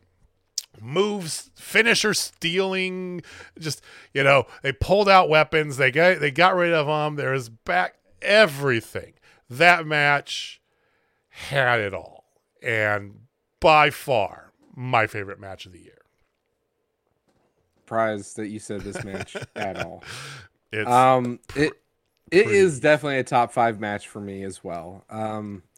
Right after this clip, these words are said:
Speaker 2: excellent. I do, I did put the two out of threes fall, uh, two out of three falls one just a slightly higher, personally.
Speaker 1: It's, it's so hard
Speaker 2: Um,
Speaker 1: to, to kinda, the one oh one A, really, if you think about it.
Speaker 2: I mean, and, you know, a match so nice, you gotta run it back twice.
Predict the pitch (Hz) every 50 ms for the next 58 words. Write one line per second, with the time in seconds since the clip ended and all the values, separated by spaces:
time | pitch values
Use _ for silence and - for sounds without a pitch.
0 | _ _ _ _ _ _ _ _ _ _ _ - - 143 151 139 - - 143 143
1 | 143 - 123 127 143 143 127 120 135 143 147 151 - 127 139 147 143 127 127 135
2 | 147 151 139 - 160 147 151 151 - - 120 127 117 - - 131 127 123 123 -
3 | - 131 123 123 120 - - 127 120 117 117 117 110 - 120 117 110 - 139 131
4 | 120 117 - 123 113 110 - 113 107 110 110 104 110 110 107 104 104 - 110 101
5 | - - 113 107 - 110 104 101 101 101 107 107 110 113 - _ _ _ _ -
6 | 113 107 - - 117 113 113 117 - _ - 107 - - - - - 147 127 107
7 | - 110 107 107 101 90 117 123 120 113 107 107 101 98 101 98 - 107 101 101
8 | 107 101 113 117 107 120 135 131 123 127 120 120 135 139 107 95 131 156 117 80
9 | 76 - 98 95 - - - - 165 - - 78 - - - 76 87 107 _ _
10 | _ _ _ _ _ _ _ _ _ - 131 147 151 151 151 143 139 131 123 -
11 | 143 139 135 127 117 - - _ _ _ - 127 123 117 117 113 113 113 110 113
12 | 123 123 131 120 - - 131 113 120 131 131 123 - - 113 110 113 117 110 104
13 | 104 113 113 110 101 110 110 107 104 - - - 131 131 120 113 104 -